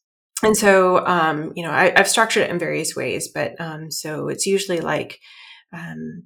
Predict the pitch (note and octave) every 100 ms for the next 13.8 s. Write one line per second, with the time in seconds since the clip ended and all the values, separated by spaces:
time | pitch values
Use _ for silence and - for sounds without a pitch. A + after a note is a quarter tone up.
0 | - F3 G3 G3+ G3+ - - D#3+ D#3+ C3+
1 | - - - - - D#3 C3 A#2+ C3 C#3+
2 | - E2 E2 - D3+ D#3 D#3 C#3 C#3+ -
3 | C3+ C#3+ - C3 C3 C3+ C#3 - - -
4 | D#3+ E3 E3 D3+ C#3 C#3+ - D3 D3+ D#3+
5 | C3 A2+ C3+ C#3 D3+ D#3+ D#3 D3+ C3+ B2+
6 | - - D3+ - A3 B3 - - - -
7 | - _ _ _ _ _ _ _ - E3
8 | E3 - - - - B3+ A#3 A#3+ - G3+
9 | G3+ - A2+ G#2+ - - - - D#3+ E3+
10 | F#3 - E3+ F3 D#3+ E3+ E3+ E3 D#3+ E3
11 | D#3 D#3+ D#3 D3 C#3 C3+ - F3 F3 F3
12 | F3+ E3 D3+ - A#2+ - D3+ E3+ F3+ E3
13 | G#2 - - - - - _ -